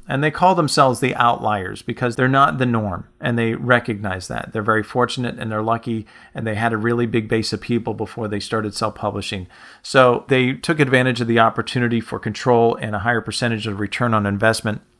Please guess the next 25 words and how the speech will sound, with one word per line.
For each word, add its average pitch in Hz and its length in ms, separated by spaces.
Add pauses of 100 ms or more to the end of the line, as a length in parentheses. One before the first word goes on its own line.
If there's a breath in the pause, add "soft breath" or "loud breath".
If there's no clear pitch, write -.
(120)
and 131 140
they've 120 200
parlayed 120 420
that 107 140
into 107 220
a 101 60
very, 110 240
very 95 240
successful - 500
career. 101 480 (560 loud breath)
But 127 320
one 156 220
of 156 80
the 127 80
things 135 220
that 120 140
they've 120 140
been 110 140
doing 131 320
is 107 160
they've 120 240
found 139 320
the 110 60
freedom 143 500
involved 107 640